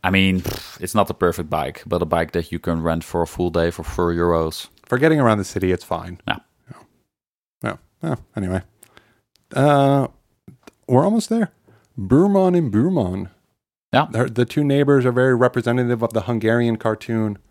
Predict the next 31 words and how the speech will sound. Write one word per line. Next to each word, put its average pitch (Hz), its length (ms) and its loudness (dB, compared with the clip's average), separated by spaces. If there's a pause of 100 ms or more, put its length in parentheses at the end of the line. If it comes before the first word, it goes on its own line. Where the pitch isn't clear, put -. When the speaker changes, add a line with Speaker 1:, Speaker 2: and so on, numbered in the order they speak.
(300)
Speaker 2:
Burman 104 420 -4
Speaker 1:
Burman 117 180 4
Speaker 2:
and 113 100 2
Speaker 1:
and 101 160 -2
Burman. 101 200 -4
Speaker 2:
Burman, 110 240 -2
which 101 160 -4
are 104 80 0
two 104 480 -2
Speaker 1:
Hayato. 101 600 2 (440)
Speaker 2:
Yeah. 98 140 0 (220)
It's 123 180 2
Speaker 1:
Yeah. - 60 -6
Speaker 2:
kind 147 100 4
of 127 60 4
like 113 100 2
a 110 40 0
Bert 107 260 0
and 107 80 -4
Ernie 101 240 0
type 98 260 -6
vibe. 92 300 -8 (160)
Speaker 1:
Funny. 123 180 -4 (140)
I 107 100 2
wrote 104 240 2
that 82 160 -4
down, 87 180 0
the 85 60 -4
exact 82 300 -8
same 78 160 -10
thing. 78 260 -12